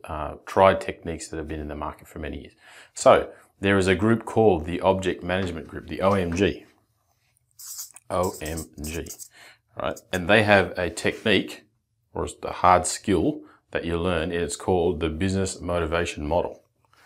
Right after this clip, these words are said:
And it's affectionately called the B M M. Okay. Now, cause and effect,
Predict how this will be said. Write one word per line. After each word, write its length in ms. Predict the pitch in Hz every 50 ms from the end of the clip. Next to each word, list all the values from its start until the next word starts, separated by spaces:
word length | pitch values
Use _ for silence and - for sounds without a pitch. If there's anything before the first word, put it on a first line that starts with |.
| _ - - - - _ _ _ _ -
And 220 | - - 82 80 80
it's 400 | - 78 76 - - - - -
affectionately 500 | - - 107 - - 82 78 80 82 80
called 360 | - - 82 82 80 78 78
the 80 | 76
B 260 | 73 76 82 80 80 -
M 220 | - 78 76 73 - -
M. 260 | 76 78 73 69 71 _ _ _ _ _ _ _ _ _ _ - - - - - - - _ -
Okay. 380 | - 90 87 - 87 69 67 - _ _ _ _ _ _ _ _ _ _ _ _ - - - - - - - - - - _ _ _ _ _ _ _ -
Now, 340 | 113 110 98 87 - - - - - - - - - _ _ _ _ _ _ _ _ _ _ _ _ _ _ _ _ _ _ _ _ _ _ _ _ _ _ _ _ _ _ _ -
cause 220 | - - 139 135 110
and 80 | 104 98
effect, 420 | - - 101 - - - - -